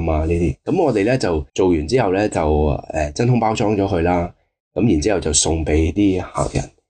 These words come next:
噉呢個都幾好嘅嘗試嚟嘅，噉啊，亦都可以同幾位即係教會嘅朋友一齊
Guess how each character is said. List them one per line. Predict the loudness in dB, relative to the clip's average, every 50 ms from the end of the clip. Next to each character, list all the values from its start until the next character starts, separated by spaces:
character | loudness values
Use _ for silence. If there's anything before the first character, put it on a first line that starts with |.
| _ _ _ _ _
噉 | -2 0 2 2
呢 | 2
個 | 2 2 2
都 | 0 0 0
幾 | 0 0 0
好 | 2 0
嘅 | 0 0 0 0
嘗 | 0 0 -2 -2 -2 -2
試 | -2 0 2 2
嚟 | 2 2 0 -2
嘅， | -2 0 0 0 -2 -4 -6 _
噉 | -2 0 2 4 4 4
啊， | 2 2 0 0 0 -2 -4 -6 _
亦 | -2
都 | 0 0 0
可 | 2 2 2
以 | 2
同 | 0 -2 -6 -8 -4
幾 | -2 0 2 2 2
位 | 2 2 2 2 0 0
即 | 2 2 0 0
係 | 0
教 | 0 0 2 2
會 | 2 2 2
嘅 | 0
朋 | 0 0 -2 -2 -4
友 | -4 -2 -2 0 0
一 | 0
齊 | 0 -2 -2 -2 -2 0 -2 -2